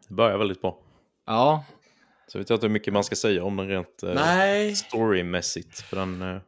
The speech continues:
Speaker 1: jag visste inte om den prologen alls, faktiskt.
Speaker 2: Nej,
Speaker 1: Jag tycker
Speaker 2: den
Speaker 1: vi lä-,
Speaker 2: var
Speaker 1: vi lämnar den os-, osagd, vad den
Speaker 2: den var
Speaker 1: handlar om.
Speaker 2: lite <laughs> överraskande.
Speaker 1: Ja, men det var en bra introduktion till, eh, gameplay-momenten.
Speaker 2: Ja,
Speaker 1: Nästan
Speaker 2: det var
Speaker 1: alla
Speaker 2: det.
Speaker 1: i alla fall.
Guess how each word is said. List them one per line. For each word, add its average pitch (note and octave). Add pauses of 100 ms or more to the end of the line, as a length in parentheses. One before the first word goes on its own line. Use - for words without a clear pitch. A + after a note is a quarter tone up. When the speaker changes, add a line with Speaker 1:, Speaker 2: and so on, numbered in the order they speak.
(160)
Speaker 1:
jag A2+
visste B2
inte C3
om F#2
den A2
prologen F#2+
alls, F2+
faktiskt. - (880)
Speaker 2:
Nej, E3
Speaker 1:
Jag E3+
tycker F#2+
Speaker 2:
den C#3
Speaker 1:
vi -
lä-, D#3
Speaker 2:
var D#3
Speaker 1:
vi -
lämnar G2+
den F#2+
os-, G#2+
osagd, E2 (260)
vad F#2
den F2+
Speaker 2:
den B2
var D3
Speaker 1:
handlar F#3
om. D#3+ (160)
Speaker 2:
lite D3+ (160)
<laughs> -
överraskande. A#2+ (320)
Speaker 1:
Ja, G#2+
men A2 (280)
det G#2+
var A2+
en B2
bra A2+
introduktion G2+
till, G2+ (140)
eh, G2
gameplay-momenten. E2+ (420)
Speaker 2:
Ja, C3 (300)
Speaker 1:
Nästan -
Speaker 2:
det F#2+
var A2+
Speaker 1:
alla G#2
Speaker 2:
det. F#2
Speaker 1:
i F#2+
alla F#2+
fall. F#2+